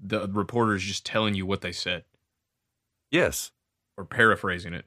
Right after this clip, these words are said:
Speaker 1: It's like, uh, yeah, it's
Speaker 2: Yeah.
Speaker 1: weird. It's bizarre.
Speaker 2: It's like, wh-, why do you have to tell us? Weren't you just interviewing someone?
Speaker 1: <laughs> Right. Uh, it's just weird. N P R is, like, the worst at that. I don't think anybody else does it as much
Speaker 2: I,
Speaker 1: as they do.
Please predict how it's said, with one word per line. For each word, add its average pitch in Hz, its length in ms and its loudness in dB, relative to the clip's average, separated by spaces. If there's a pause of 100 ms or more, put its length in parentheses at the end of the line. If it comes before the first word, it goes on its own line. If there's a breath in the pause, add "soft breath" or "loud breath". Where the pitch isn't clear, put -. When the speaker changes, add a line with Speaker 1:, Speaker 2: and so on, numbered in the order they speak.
(120)
Speaker 1:
It's - 120 -14
like, 98 280 -12
uh, 113 60 -14
yeah, 104 200 4
it's 90 80 4
Speaker 2:
Yeah. 175 140 6
Speaker 1:
weird. 107 200 0
It's 101 80 -10
bizarre. 98 480 -2 (260)
Speaker 2:
It's 113 120 -2
like, 139 180 2 (440)
wh-, - 120 -14 (360)
why 127 180 6
do 175 60 2
you 160 160 6
have 143 160 8
to 120 80 -6
tell 135 180 6
us? 95 100 0
Weren't 123 220 2
you 143 80 -2
just 117 440 4
interviewing 120 640 4
someone? 127 580 2
Speaker 1:
<laughs> 127 140 -6
Right. 120 220 2 (1300 loud breath)
Uh, 95 160 -10
it's 113 100 -6
just - 200 -4
weird. 110 200 4
N 139 120 6
P 156 100 4
R 139 140 10
is, 101 160 2
like, 95 160 2
the 95 80 -4
worst 98 400 0
at 85 80 -12
that. 117 200 -12
I 92 60 -8
don't 107 160 -4
think 98 100 -8
anybody 95 300 -2
else 90 160 -6
does 92 220 -8
it 87 60 -14 (120)
as 95 100 -20
much 95 140 -4
Speaker 2:
I, 117 40 4
Speaker 1:
as 110 120 -6
they 90 120 -10
do. 92 120 -10